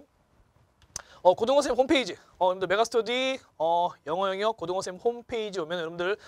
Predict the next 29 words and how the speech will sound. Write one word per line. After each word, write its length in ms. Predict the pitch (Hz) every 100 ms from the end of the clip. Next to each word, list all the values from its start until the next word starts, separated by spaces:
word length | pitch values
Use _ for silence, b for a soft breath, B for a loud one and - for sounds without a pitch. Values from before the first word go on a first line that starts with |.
| B -
쌤 120 | 220
홈페이지 480 | 254 262 254 240 233
공개 600 | - 208 240 247 262 262
자료실에 500 | 151 160 185 190 175
보면은 400 | 139 160 214 113 B B B
이천십칠 920 | 185 208 254 247 240 285 262 - 240
년 160 | 185 - _
올해, 360 | 185 196 160 202 -
이천-, 240 | 156 - 165
아, 100 | 143
올해 200 | 175 196
이천십칠 420 | 190 208 - 214
년에 380 | 196 214 226 240 -
치루어진 800 | - 233 220 208 233 254 254 196
모의고사의 760 | 127 151 196 190 180 180 202 214
고등학교 460 | 156 156 175 175 160
일 160 | 185
학년, 480 | 208 208 220 220 143
이 80 | 160
학년 260 | 180 165
거는 260 | 151 185 160
쌤이 340 | 208 196 214 - B B
이것만큼은 760 | 180 208 262 262 254 - 254 254
단어를 340 | 165 170 202
반드시 380 | 202 185 208 208
꼭 460 | - 269 277 277 -
외워야 440 | 117 160 202 202
한다라고 520 | 185 - 233 208 185 180
쌤이 340 | 202 202